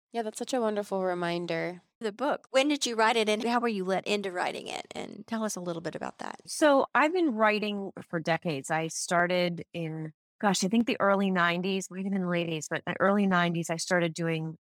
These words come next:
Speaker 3: a newsletter back when you had to, like, send it to the printer and then fold it in half and put the little wafer on it and then put a stamp on it. I probably had to lick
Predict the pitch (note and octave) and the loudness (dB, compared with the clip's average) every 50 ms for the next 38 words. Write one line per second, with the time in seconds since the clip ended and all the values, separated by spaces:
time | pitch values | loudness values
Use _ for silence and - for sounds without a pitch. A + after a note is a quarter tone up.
0 | _ - E3 D#3+ D#3 D3+ D3+ D3 D#3 D#3 E3+ F3+ F#3 F#3 F#3 - F3+ E3+ D#3 D3 | _ 0 0 2 2 0 -2 -4 -6 -4 0 0 2 2 2 2 2 2 4 4
1 | D3 D3 D3+ D3+ - D#3 D3+ D3+ D#3 - - E3+ D#3+ D#3 D#3 D3+ - D3+ - D#3 | 2 2 2 2 2 2 4 2 2 0 -2 -4 -2 -2 -2 -4 -6 -6 -4 -2
2 | D3 D3+ C#3+ - - - F3 D#3+ D#3+ D#3+ D3+ - E3 E3 D#3 _ - D3+ F3 E3+ | -2 -2 -2 -4 -4 -2 -2 0 0 -2 -4 -4 -4 -6 -6 _ -6 -2 -2 -2
3 | D#3 - - E3 E3 D#3+ D#3 D#3 D#3 D#3 D3+ D3 - - D#3 D#3+ D#3 D3 D3+ _ | -2 -2 0 0 2 2 2 2 2 2 0 0 -2 -2 -2 -2 -2 -2 -4 _
4 | - E3 D#3+ D#3+ D#3+ D#3 D#3 D#3 D#3+ D#3 D#3+ D#3 D3+ D3+ D3 - D#3+ - E3+ E3 | -2 -2 -2 0 0 -2 -2 -2 -4 0 2 2 2 2 0 -2 -4 -4 -4 -2
5 | - E3 E3+ E3 D#3+ D3+ D#3+ D#3+ D#3+ D#3+ - D#3+ D#3 D#3 D3+ D3 - - D3+ D3+ | 0 0 2 2 2 2 2 0 0 0 0 0 0 2 2 0 -2 -4 -8 -8
6 | - E3+ D3 C#3+ - - - D#3 D#3 D3+ - E3 D#3+ D#3 D#3 D#3 - - E3 - | -6 -6 -6 -6 -6 -4 -2 -2 -2 -2 0 0 0 2 0 0 0 0 0 0
7 | - G3 F#3+ G#3 G#3 G#3 F#3+ F#3+ E3+ D#3+ D#3 E3+ F3+ - | 0 0 2 2 2 2 2 0 0 0 0 0 -2 -2